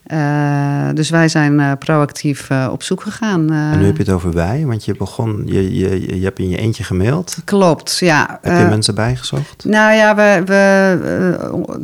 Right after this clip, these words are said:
Speaker 1: er, er zat een behoorlijk, eh, prijzenpot, eh, aan het winnen van de wedstrijd.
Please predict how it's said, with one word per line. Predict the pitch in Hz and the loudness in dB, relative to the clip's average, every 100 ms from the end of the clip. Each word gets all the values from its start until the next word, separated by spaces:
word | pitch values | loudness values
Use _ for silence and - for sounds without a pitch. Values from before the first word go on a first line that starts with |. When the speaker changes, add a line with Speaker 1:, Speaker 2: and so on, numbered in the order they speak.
| - | -8
Speaker 1:
er, | 165 160 | -8 -6
er | 185 | -6
zat | - 165 | -4 -2
een | 160 165 | 0 0
behoorlijk, | 160 160 160 160 - | 2 2 2 0 -4
eh, | 156 151 147 | -4 -4 -4
prijzenpot, | - 160 165 170 _ 170 165 - - | -4 -2 -2 -6 _ -8 -6 -12 -14
eh, | - 160 156 143 151 - | -10 -8 -6 -6 -8 -6
aan | 147 | -4
het | 143 | -2
winnen | 160 170 | -2 -2
van | - | -4
de | |
wedstrijd. | 151 147 - 139 135 - | -4 -6 -6 -4 -4 -6